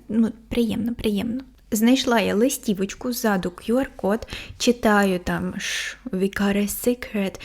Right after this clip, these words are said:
Я думаю, так, там якийсь секрет, треба відсканувати, можливо, там якийсь код, промокод, знижка, мені все треба знати. Я відсканувала, і там просто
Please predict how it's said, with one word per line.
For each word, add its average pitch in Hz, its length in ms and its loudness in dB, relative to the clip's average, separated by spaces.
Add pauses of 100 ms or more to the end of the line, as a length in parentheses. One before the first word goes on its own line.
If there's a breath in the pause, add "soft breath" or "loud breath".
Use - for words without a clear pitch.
(180 loud breath)
Я 214 80 -2
думаю, 214 320 2
так, 185 400 -6
там 202 200 2
якийсь 202 300 -4
секрет, 226 420 -2
треба 208 240 0
відсканувати, 208 800 0
можливо, 208 380 0
там 202 180 0
якийсь 202 300 -4
код, - 360 -4
промокод, 208 520 0 (100)
знижка, 208 460 0
мені 196 180 0
все 196 180 -6
треба 190 260 -4
знати. 190 380 -2 (340 loud breath)
Я 262 140 6
відсканувала, 240 680 0
і 233 120 -2
там 202 360 -2
просто 247 520 -2